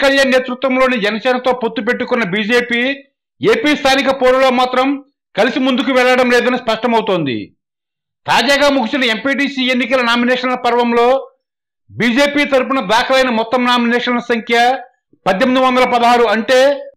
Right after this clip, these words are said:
పరిస్థితి ఏ స్థాయిలో ఉందో అర్థం చేసుకోవచ్చు. దీంతో ఆ పార్టీకి చెందిన రాష్ట్ర స్థాయి నేతలు కూడా ఈ ఎన్నికలను లైట్గా తీసుకున్నట్లు కనిపిస్తోంది. జెడ్పీటీసీ,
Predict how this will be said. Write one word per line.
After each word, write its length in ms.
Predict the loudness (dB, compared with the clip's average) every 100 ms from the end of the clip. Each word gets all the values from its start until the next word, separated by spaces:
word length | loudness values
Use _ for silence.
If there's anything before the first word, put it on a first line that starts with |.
| -4
పరిస్థితి 360 | -2 -2 -4 0 0
ఏ 60 |
స్థాయిలో 340 | 2 2 4 4 2
ఉందో 160 | 2 0
అర్థం 300 | 2 0 -2
చేసుకోవచ్చు. 640 | -2 -2 0 0 -2 -4 -6 -8 _ _ _ _ -10
దీంతో 340 | -4 -2 2
ఆ 240 | 2 2 -2 0
పార్టీకి 380 | 0 0 -2 -4 -2
చెందిన 220 | -2 -2
రాష్ట్ర 340 | 0 0 -2 -8
స్థాయి 300 | -2 0 0
నేతలు 320 | 0 0 -2
కూడా 340 | 0 0 2 2 0 -6 _ _ -4
ఈ 80 | 0 2
ఎన్నికలను 420 | 0 2 2 2
లైట్గా 360 | 2 0 0 0
తీసుకున్నట్లు 580 | -2 -4 -2 -2 -2
కనిపిస్తోంది. 680 | -4 -4 -4 -4 -4 -2 -6 -8 -14 _ _ _ _ _ _ -10
జెడ్పీటీసీ, 720 | -4 -2 0 0 0 0